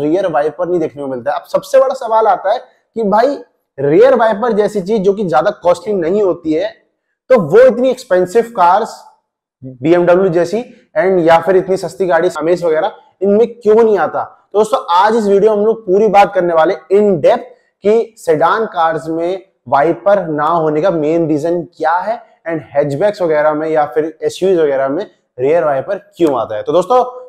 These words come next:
एक बार फिर से स्वागत है आप सभी को All About Cars चैनल में। मेरा नाम है हर्षित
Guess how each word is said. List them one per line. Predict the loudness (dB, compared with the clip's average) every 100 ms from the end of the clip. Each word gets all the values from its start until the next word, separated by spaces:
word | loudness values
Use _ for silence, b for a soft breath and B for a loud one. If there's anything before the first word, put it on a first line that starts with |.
| -6 0
एक |
बार | 2
फिर | 2 0
से |
स्वागत | 2 4 4
है |
आप | 0
सभी | 0 2
को |
All | 4 4
About | 2 2
Cars | 2 0 -2
चैनल | -4 -2
में। | -2
मेरा | -2 -2
नाम | -4 -6
है | -8 -12
हर्षित | -12 -4 -6